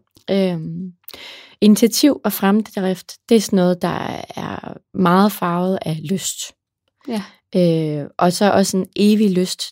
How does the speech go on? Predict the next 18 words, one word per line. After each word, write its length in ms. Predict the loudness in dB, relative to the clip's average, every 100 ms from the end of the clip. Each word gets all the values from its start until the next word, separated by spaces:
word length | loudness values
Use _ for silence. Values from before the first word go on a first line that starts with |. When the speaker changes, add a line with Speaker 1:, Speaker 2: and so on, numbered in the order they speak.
| _ -2
Speaker 1:
til 320 | 0 0 0
selvforbedring, 800 | 0 0 0 -2 -2 -2 -8 -12 -6
og 140 | -6
sådan 180 | -4 -6
behov 300 | -4 -2 -4
for 140 | -4 -6
altid 280 | -6 -8 -10
at 60 | -8
udforske. 520 | -8 -6 -6 -6 -14 _ 2
Både 220 | 4 4
sig 200 | -2 -8
selv, 300 | -4 -4 -4 _ _ _ _ _ _ _
den 120 | 0
indre 300 | 4 4 4
og 140 | 0 -2
den 120 | -2
ydre 300 | 2 4 4
verden. 640 | 0 -2 -4 -6 -8 -8